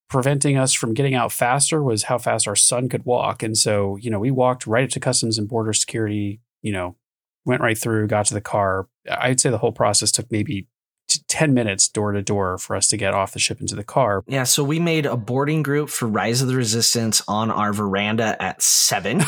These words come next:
Speaker 1: <laughs> Yeah, we, we got ours from bed.
Speaker 2: Excellent. We picked up our shutters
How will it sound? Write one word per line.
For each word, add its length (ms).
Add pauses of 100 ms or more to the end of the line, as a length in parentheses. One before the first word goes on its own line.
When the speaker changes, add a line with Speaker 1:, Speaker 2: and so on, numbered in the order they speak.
(120)
Speaker 1:
<laughs> 160
Yeah, 320
we, 180 (240)
we 140
got 140
ours 200
from 140
bed. 260 (400)
Speaker 2:
Excellent. 560 (240)
We 240
picked 560 (100)
up 400
our 680
shutters 1080